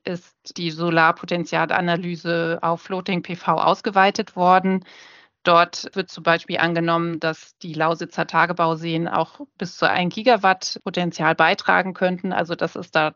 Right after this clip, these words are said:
tatsächlich auch schon berechnet worden. Wichtig für uns ist daher auch, weil eben aktuell aus der Praxis noch nicht so diese Rückmeldung kommt, dass wir uns auch im Forschungskontext austauschen,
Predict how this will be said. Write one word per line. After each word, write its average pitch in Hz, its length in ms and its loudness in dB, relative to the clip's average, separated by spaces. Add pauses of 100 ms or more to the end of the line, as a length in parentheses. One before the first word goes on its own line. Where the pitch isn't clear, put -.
tatsächlich 165 500 -8
auch 170 140 0
schon 165 180 -2
berechnet 226 600 -4
worden. 226 420 4 (840)
Wichtig 233 360 -2
für 208 140 -4
uns 226 320 0
ist - 240 -12
daher 190 500 4
auch, 190 400 2 (100)
weil 185 320 2
eben 190 460 -2
aktuell - 500 0
aus 180 140 2
der 185 80 -2
Praxis 196 460 -8
noch 175 100 0
nicht 214 200 -2
so 202 100 -8
diese 175 560 -4
Rückmeldung 185 480 0
kommt, 226 640 2
dass 185 320 -6
wir 185 240 4
uns 180 420 -2
auch - 380 2 (100)
im 175 240 0
Forschungskontext 214 1040 2
austauschen, 196 880 2